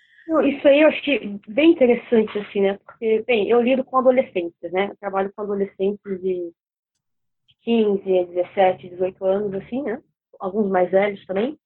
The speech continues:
jovens. E, bem, eles têm uma, e lendo também sobre isso, né? Que, que eles têm uma necessidade muito grande de segurança, né? Eles precisam de, de, de limites, né? Então, ao mesmo tempo que eles reclamam,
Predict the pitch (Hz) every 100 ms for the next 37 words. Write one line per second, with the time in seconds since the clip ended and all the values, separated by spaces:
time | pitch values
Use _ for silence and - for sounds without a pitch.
0 | _ _ 185 233 214 185 - - _ _
1 | _ _ - 233 233 226 220 214 226 254
2 | 240 269 330 - - 349 311 294 254 214
3 | 240 294 294 220 208 208 196 247 269 220
4 | 214 - - _ _ 247 - - 285 277
5 | - 302 294 285 254 247 262 - 247 240
6 | - _ _ _ _ 233 247 302 359 370
7 | 214 220 226 240 226 240 196 226 - 240
8 | 220 208 214 - 320 - _ _ _ _
9 | _ _ _ _ 214 208 214 208 220 220
10 | - 240 233 - 269 247 262 262 254 254
11 | 226 - 208 214 196 196 208 247 254 277
12 | 285 247 214 220 226 220 262 269 226 240
13 | 254 240 240 233 214 220 214 - 262 285
14 | 247 202